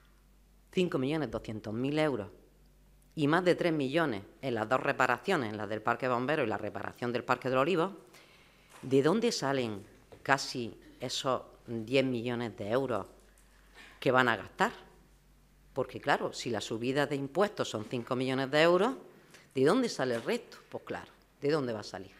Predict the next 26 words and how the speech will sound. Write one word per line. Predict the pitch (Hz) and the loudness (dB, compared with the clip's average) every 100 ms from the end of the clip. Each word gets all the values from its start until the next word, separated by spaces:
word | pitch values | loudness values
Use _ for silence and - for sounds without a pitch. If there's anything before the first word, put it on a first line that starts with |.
| - | -14
Pues | - 143 | -6 0
de | |
los | 147 | 0
préstamos. | 143 170 - 104 107 - | 2 -2 -2 -14 -14 -8
¿Por | - 143 | -2 0
qué? | 143 156 - - - - - | 2 0 0 -16 -20 -20 -8
Porque | 131 110 110 | -6 -4 -6
había | 110 175 165 170 - - - - - - | 0 4 4 2 -4 -18 -18 -18 -18 -6
una | 147 156 139 | 0 0 0
posibilidad | 131 - 127 117 127 143 147 - - - | -2 -2 -2 0 6 6 6 -2 -20 -14
en | 127 131 | -4 -2
este | 135 | 2
ayuntamiento, | 143 143 131 143 170 151 - 175 - - - - | 2 2 2 2 2 0 -4 -10 -14 -20 -12 2
no | 208 | 6
cuando | 226 185 | 8 6
se | 156 | 4
fue | 139 135 | 2 4
el | |
Partido | 139 - 131 | 4 4 0
Popular, | 123 104 113 | 0 0 -2
sino | 110 117 | -2 -6
cuando | 110 113 113 98 - _ _ - - - - - - | -4 -6 -6 -10 -16 _ _ -20 -20 -20 -20 -20 -14
le | 110 | -8
dejamos | 107 120 160 170 139 117 - - | -4 4 6 6 4 -2 -12 -6
este, | 131 - - 127 117 101 - - - - - - | -6 -4 2 2 2 -2 -8 -20 -20 -20 -20 -6
este, | - 160 - 139 127 117 113 110 107 101 | -2 -2 2 4 6 4 2 0 -2 -6